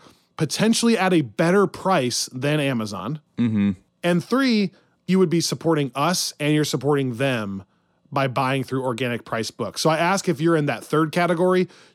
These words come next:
Speaker 1: to consider looking into this seriously. I think you may find a legitimate new comic book home.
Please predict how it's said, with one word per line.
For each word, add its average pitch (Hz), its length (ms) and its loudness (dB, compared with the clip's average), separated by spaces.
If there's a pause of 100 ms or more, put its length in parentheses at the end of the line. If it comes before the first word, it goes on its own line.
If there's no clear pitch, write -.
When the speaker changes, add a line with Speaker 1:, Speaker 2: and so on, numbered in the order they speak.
Speaker 1:
to 147 480 0
consider 135 600 -2
looking 117 340 -4
into 107 220 -6
this 98 440 -8
seriously. - 420 -8 (500)
I 147 80 -2
think 190 240 0
you 190 100 6
may 156 280 4
find 131 680 0
a 131 280 0
legitimate 139 640 0
new 131 400 0
comic 123 440 -4
book 107 180 -8
home. 82 240 -12